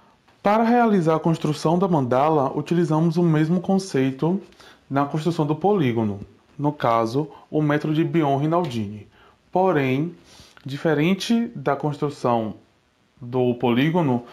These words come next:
nós não ligamos o vértice ao seu consecutivo. No caso da criação da mandala, a gente vai ligando o vértice pulando alguns. No primeiro momento,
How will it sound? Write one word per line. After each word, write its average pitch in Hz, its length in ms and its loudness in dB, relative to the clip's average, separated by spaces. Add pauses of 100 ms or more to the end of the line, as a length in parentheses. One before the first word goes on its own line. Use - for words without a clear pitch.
(260)
nós 151 220 2
não 170 180 2
ligamos 165 460 0
o 180 60 2
vértice 143 440 0
ao 170 60 2
seu 165 160 -4
consecutivo. 131 840 -2 (540)
No 139 100 -4
caso 151 240 0
da 180 80 2
criação 175 340 0
da 147 80 2
mandala, 120 680 0 (280)
a 147 40 -6
gente 135 160 -8
vai 147 120 2
ligando 139 560 0
o 170 100 2
vértice 135 600 -2
pulando 185 720 2
alguns. 135 760 -2 (800)
No 143 80 -4
primeiro 160 280 2
momento, 170 680 2